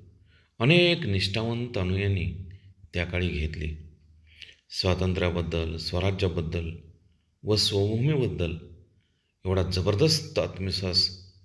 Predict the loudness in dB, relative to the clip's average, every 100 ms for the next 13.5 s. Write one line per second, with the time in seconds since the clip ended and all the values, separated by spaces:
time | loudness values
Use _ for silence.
0 | _ _ -4 -2 -2 -2 -2 -2 -6 -12
1 | -16 -20 -14 -2 2 2 2 0 0 0
2 | -2 -4 -12 -16 -20 -18 -2 0 2 2
3 | 2 2 2 2 0 -2 -2 -2 0 -2
4 | -4 -6 -6 -6 -6 -4 -4 -6 -12 -14
5 | -20 _ _ _ _ _ _ -20 -20 -20
6 | -6 0 2 2 2 -2 -4 -6 -4 -2
7 | 0 -4 -10 -18 -20 _ -20 -20 -20 -8
8 | -4 0 4 4 4 2 0 -4 -4 -4
9 | -6 -12 -18 _ _ _ -6 -4 0 2
10 | 2 0 -2 -8 -16 -20 -12 -4 -2 0
11 | -2 -2 0 0 0 -2 -8 -10 -16 -20
12 | -6 0 4 6 6 2 -2 -8 -4 -2
13 | -2 0 -2 -4 -12